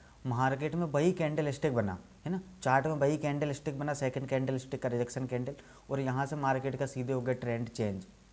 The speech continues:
है ना, मार्केट ने ट्रेंड कर दिया यहाँ से चेंज और यहाँ से सीधे मार्केट अप ट्रेंड में पकड़ लिया, है ना। तो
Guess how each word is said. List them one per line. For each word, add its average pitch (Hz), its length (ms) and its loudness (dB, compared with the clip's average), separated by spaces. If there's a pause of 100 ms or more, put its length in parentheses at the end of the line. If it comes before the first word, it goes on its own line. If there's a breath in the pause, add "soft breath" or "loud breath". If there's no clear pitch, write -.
है 78 60 -14
ना, 78 60 -14 (320)
मार्केट 120 320 0
ने 151 120 -2
ट्रेंड 131 360 2
कर 127 140 0
दिया 123 200 0
यहाँ 117 220 -2
से 123 120 -4
चेंज 98 300 -4 (340 loud breath)
और 120 80 -4
यहाँ 120 260 0
से 135 100 -6
सीधे 127 260 -4
मार्केट 113 320 -2
अप - 240 -8
ट्रेंड 104 200 -4
में 101 100 -6
पकड़ 98 220 -10
लिया, 101 220 -12 (800)
है 170 60 -4
ना। 190 80 -4 (280)
तो - 60 -18